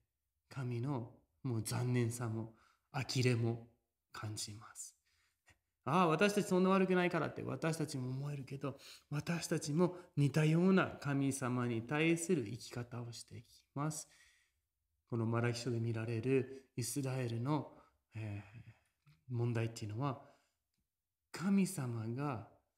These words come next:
私たちの残り物しかもらえない、ね、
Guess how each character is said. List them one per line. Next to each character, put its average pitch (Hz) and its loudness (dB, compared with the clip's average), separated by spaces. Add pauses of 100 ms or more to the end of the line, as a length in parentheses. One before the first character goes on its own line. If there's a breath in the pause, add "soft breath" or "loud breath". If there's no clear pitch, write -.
(340)
私 156 2
た 127 0
ち - -4
の 135 -4
残 135 2
り 180 4
物 170 2
し - -6
か - -10 (260)
も 117 -2
ら 120 -6
え 127 -4
な 123 -4
い、 120 -8 (640)
ね、 123 -4